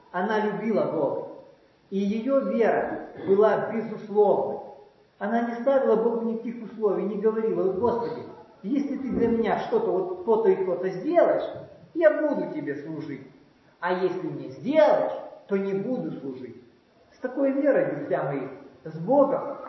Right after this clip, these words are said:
ничего общего человек не сможет иметь. Но та вера, которая безусловная, она подмечается Богом.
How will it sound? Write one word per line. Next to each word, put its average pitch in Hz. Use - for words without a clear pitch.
ничего 233
общего 196
человек 196
не 170
сможет 185
иметь. 151
Но 135
та 208
вера, 233
которая 185
безусловная, 196
она 170
подмечается 160
Богом. 170